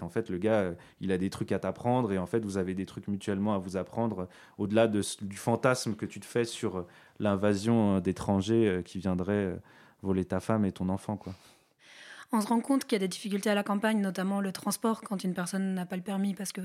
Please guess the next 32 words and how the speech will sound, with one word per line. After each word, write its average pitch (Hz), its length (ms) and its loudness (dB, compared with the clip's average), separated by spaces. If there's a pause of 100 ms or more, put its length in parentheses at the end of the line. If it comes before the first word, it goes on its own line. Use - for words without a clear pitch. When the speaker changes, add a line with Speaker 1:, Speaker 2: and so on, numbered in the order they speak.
(760)
Speaker 2:
pas 170 120 -6
de 175 640 -4
possibilité 185 540 -6
de 180 80 -8
le 190 60 -4
passer 190 340 -4
en 185 100 -2
France. 208 300 -4 (840)
Et 202 80 0
donc, 196 320 -2
t'es 190 580 -4
dépendant 208 520 0
des 202 180 0
gens 196 200 -2
qui 196 140 -6
vont 185 260 -4
t'emmener 185 420 -2
d'ici 185 540 -6
à 175 100 -4
l'autre 175 220 -6
endroit. 220 340 0
Si 190 160 -4
tu 190 140 -6
veux 190 340 -2
retourner 190 460 -4
voir 185 240 -4
des 185 180 -4
amis 190 160 -2
à 185 60 -6
Paris, 196 400 -4
il 185 40 -6
faut 175 200 -10